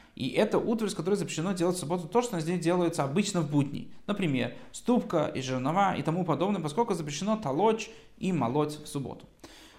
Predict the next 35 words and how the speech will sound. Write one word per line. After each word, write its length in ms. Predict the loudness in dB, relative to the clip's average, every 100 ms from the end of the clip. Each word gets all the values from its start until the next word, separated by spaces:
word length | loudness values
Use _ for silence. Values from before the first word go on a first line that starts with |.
| -20 0
Третья 320 | 6 6 6
алаха. 200 | 0 -4 -14 2
Всякий 340 | 6 6 6
предмет 360 | 2 2 2 2
утвари, 420 | 0 -2 -6 -4
работа 320 | 0 2 0
с 20 |
которым 300 | -2 0 0
разрешена, 600 | 0 -2 -2 -4 -4 -6 -10 -2
то, 100 | -2
что 140 | 0
называется 400 | -4 0 0 0
кли 260 | 0 2 2
шемлахты 480 | 0 0 0 2 -2
лехетер, 460 | -4 -6 -6 -8 -8 -18 -18 -18 0
эм, 520 | 4 6 4 2 -2 -6 -2
утварь, 500 | 0 2 0 -2 -4 -12
сосуд, 600 | -6 -4 0 0 0 -2 -4
работа 320 | 0 0 0
с 40 |
которым 320 | -4 -2 -2 0
разрешена 400 | -2 -4 -2 -4
в 40 |
субботу, 400 | -4 -8 -8 -10 -12 -8
будь 240 | 2 4 4
он 80 | 2
деревянным, 540 | 0 2 2 2 0
глиняным, 420 | 2 2 0 0
каменным 520 | 6 6 6 0 -2
или 180 | -2 -2
металлическим, 600 | 0 -2 -6 -8 -6 -4
разрешается 560 | -2 -2 -2 0 0 -2
перемещать 380 | -6 -4 -4 -2
в 40 |
субботу. 360 | -2 -2 -4